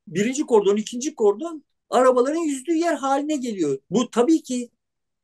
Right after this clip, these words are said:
belediyenin kolayca çözebileceği bir problemdir manasında söylemiyorum. <laughs> Ama ya şimdi problem bu ölçekte, sen oraya böyle sünger bilmem şeylerle filan, sonra bunu hani d-, daha acıklısı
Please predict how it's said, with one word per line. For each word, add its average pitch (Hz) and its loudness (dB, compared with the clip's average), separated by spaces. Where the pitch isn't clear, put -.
belediyenin 202 0
kolayca 196 4
çözebileceği 185 -2
bir 175 -14
problemdir 185 0
manasında 185 -2
söylemiyorum. 208 2
<laughs> - -20
Ama 185 -10
ya 349 4
şimdi 330 0
problem 302 6
bu 370 8
ölçekte, 320 -6
sen 359 -2
oraya 320 -6
böyle 320 -6
sünger 302 -2
bilmem 302 -4
şeylerle 285 -4
filan, 302 -2
sonra 220 2
bunu 294 2
hani 185 -8
d-, - -12
daha 180 6
acıklısı 285 0